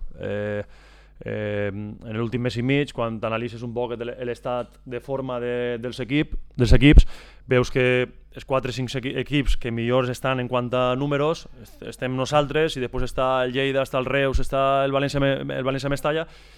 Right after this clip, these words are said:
i casualment aquests tres equips, eh, l'únic partit que han perdut ha sigut així contra nosaltres. O sea, mm, ojo, eh? Ojo que, que l'equip està fent, està fent coses complicades, eh? I, i,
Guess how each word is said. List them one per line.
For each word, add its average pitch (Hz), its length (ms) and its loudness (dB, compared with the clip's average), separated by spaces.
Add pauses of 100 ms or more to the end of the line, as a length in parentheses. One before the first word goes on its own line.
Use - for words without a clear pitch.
(120)
i 120 100 -14
casualment 139 540 4
aquests 143 260 4
tres 127 140 2
equips, 143 400 10 (640)
eh, 120 460 -2
l'únic 127 180 -4
partit 131 160 0
que 131 80 2
han 127 80 0
perdut 135 180 4
ha 139 60 2
sigut 131 200 -2
així 120 140 -2
contra 110 220 -2
nosaltres. 110 480 -6
O - 40 -12
sea, 101 220 -6 (140)
mm, 104 1500 -4
ojo, 120 300 -6
eh? 135 40 -16 (480)
Ojo - 300 -8
que, 110 280 -6
que 110 80 -12
l'equip 117 420 -8
està 120 160 -12
fent, 104 400 -6 (720)
està 110 240 -4
fent 117 120 -4
coses 104 380 -6
complicades, 131 800 -10 (120)
eh? 147 320 -6
I, 113 120 -2 (680)
i, 110 180 -4